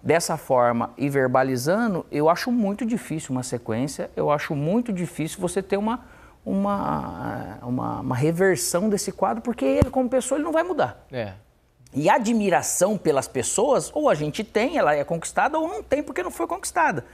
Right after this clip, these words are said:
Speaker 1: Nesse ponto, parece que chegou num ponto final.
Speaker 2: E o Canóbio também participou, né, dessa discussão.
Speaker 1: Sim.
Speaker 2: O Canóbio, atacante do Atlético Paranaense, é,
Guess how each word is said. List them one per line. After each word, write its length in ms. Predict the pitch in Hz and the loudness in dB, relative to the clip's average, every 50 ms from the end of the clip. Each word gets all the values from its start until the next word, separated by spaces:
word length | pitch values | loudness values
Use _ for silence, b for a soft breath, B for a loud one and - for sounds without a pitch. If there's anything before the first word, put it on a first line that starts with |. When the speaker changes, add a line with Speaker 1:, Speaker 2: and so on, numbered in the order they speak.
| B B B B B | B B B B B
Speaker 1:
Nesse 360 | - 170 196 226 240 - - 240 | -2 2 4 4 4 2 -2 -2
ponto, 340 | - - 170 180 185 - | -2 0 -2 -2 -2 -4
parece 440 | - - 139 139 190 170 180 165 - - | -4 -2 -2 0 0 0 -2 -2 -4 -8
que 60 | - | -10
chegou 280 | - 247 254 214 208 | -10 -8 -6 -4 -2
num 100 | 220 233 | -2 -2
ponto 240 | 226 - 214 196 175 | -4 -4 -8 -10 -10
final. 360 | - - 330 359 330 - 127 - b b b b b b b _ | -10 -12 -10 -8 -8 -10 -10 -12 b b b b b b b _
Speaker 2:
E 100 | 127 127 | -2 0
o 200 | 139 143 143 139 | 2 4 2 2
Canóbio 460 | 135 - 214 185 185 240 277 269 214 | 2 2 0 2 2 0 0 0 -2
também 220 | - - 147 139 135 | -2 -2 -2 -2 0
participou, 540 | - 143 131 127 - - 120 - 131 135 131 | 0 -2 -2 -2 -4 -10 -8 -2 0 0 0
né, 240 | 127 127 131 127 120 | 2 0 0 0 -2
dessa 360 | 113 120 110 - - 120 113 | -2 -4 -6 -4 -2 -4 -4
discussão. 400 | 107 - - 117 - - - 139 | -4 -4 -10 -12 -8 -4 -2 -2
Speaker 1:
Sim. 60 | 180 208 | -2 -2
Speaker 2:
O 40 | |
Canóbio, 420 | - - 135 127 131 135 131 123 127 | -2 -2 -2 0 2 2 2 2 0
atacante 460 | 117 127 117 - - 120 113 - 120 | 0 0 -2 -2 -2 -4 -4 -4 -6
do 140 | 110 117 113 | -2 0 -2
Atlético 380 | 113 110 - 117 117 113 - - | -2 0 0 -2 -2 -2 -4 -2
Paranaense, 760 | 117 117 117 113 113 113 113 113 127 151 180 175 - - - B B B B B B B B - | 0 0 0 0 -2 -2 -2 0 0 -2 -2 -4 -6 -10 -12 B B B B B B B B 0
é, 840 | 120 123 123 120 120 120 117 117 117 113 113 107 107 104 98 98 98 | 2 4 4 4 4 4 4 4 4 4 4 2 0 0 -2 -4 -8